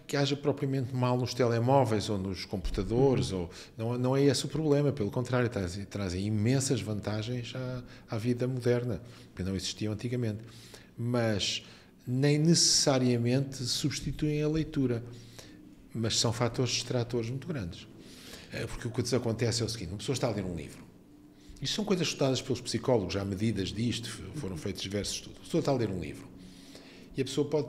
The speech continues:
Speaker 1: distrair-se, porque pode, a sua mente vai vagando e vai pensando no, "O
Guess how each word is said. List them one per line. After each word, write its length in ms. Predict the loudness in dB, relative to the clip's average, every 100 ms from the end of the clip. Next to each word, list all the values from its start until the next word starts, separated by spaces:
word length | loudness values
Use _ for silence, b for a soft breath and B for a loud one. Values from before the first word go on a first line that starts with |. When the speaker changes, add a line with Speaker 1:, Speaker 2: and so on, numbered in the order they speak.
| -6
Speaker 1:
distrair-se, 480 | -8 -4 0 0 -2
porque 220 | -6 -6
pode, 220 | -4 -4 -4 -6 B B
a 80 | -10
sua 240 | -2 0
mente 360 | 2 0 0 -4
vai 340 | -2 0 0
vagando 640 | 0 0 0 0 0 -2 -2
e 60 |
vai 240 | 0 -2 -2
pensando 580 | -2 -4 -2 -2 -2 -4
no, 120 | -6
"O 460 | -6 -8 -10 -12